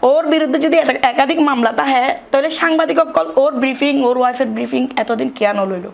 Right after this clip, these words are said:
ওর অজ্ঞ বাচ্চা মারা গেই, বাচ্চা মারা গেই দে অজ্ঞ সাংবাদিককে সামনে নইল। আই এদিকিন হাঁদি হাঁডি, এদিকিন লাইভ গজি দি, অজ্ঞ লাইভ কা ভাইরাল নইল। এখন কা হুট করে একখান লাইভ ভাইরাল হইল,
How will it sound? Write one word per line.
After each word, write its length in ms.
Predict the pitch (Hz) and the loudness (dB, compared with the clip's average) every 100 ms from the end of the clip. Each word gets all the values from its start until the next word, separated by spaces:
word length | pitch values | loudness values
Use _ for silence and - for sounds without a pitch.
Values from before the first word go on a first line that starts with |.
| - - - - - - - - | -18 -20 -20 -20 -20 -20 -20 -2
ওর 200 | 254 320 | 0 2
অজ্ঞ 200 | 302 311 | 2 2
বাচ্চা 340 | 285 262 254 | 2 0 0
মারা 260 | 226 214 208 | 0 0 0
গেই, 400 | 208 208 220 214 - - - | 0 0 0 -4 -8 -18 -4
বাচ্চা 320 | 233 247 262 | -4 0 0
মারা 220 | 254 247 | 0 0
গেই 160 | 247 254 | 0 0
দে 100 | 294 | 2
অজ্ঞ 220 | 269 240 | 2 0
সাংবাদিককে 560 | 294 285 285 277 277 240 | 0 2 2 0 -2 -4
সামনে 280 | 233 220 208 | -4 -4 -4
নইল। 320 | 196 190 185 - - - - - - - - - - | -4 -6 -8 -14 -20 -20 -20 -20 -20 -20 -20 -8 -2
আই 260 | 240 285 | 0 0
এদিকিন 380 | 302 285 - 339 | -2 -2 -2 -2
হাঁদি 300 | 294 269 247 | 0 0 0
হাঁডি, 320 | 254 240 240 | 0 0 0
এদিকিন 360 | 240 214 262 330 | 0 -2 0 0
লাইভ 300 | 277 269 254 | 0 0 -2
গজি 240 | 294 240 | -2 0
দি, 140 | 240 226 | -2 0
অজ্ঞ 160 | 254 | 0
লাইভ 220 | 254 247 247 | 0 -2 -2
কা 80 | - | -2
ভাইরাল 420 | 247 240 220 202 | 0 0 -2 -2
নইল। 220 | 196 190 190 - - - - - - - - - - - | -2 -4 -8 -14 -20 -20 -20 -20 -20 -20 -20 -20 -20 -6
এখন 380 | 233 262 339 392 | -4 0 0 0
কা 120 | 381 | 0
হুট 240 | 349 359 - | 0 -2 0
করে 180 | 330 294 | 2 2
একখান 320 | 262 285 277 | 0 -2 0
লাইভ 240 | 240 226 | -2 0
ভাইরাল 260 | 233 247 220 | -2 -2 -2
হইল, 220 | 220 | -2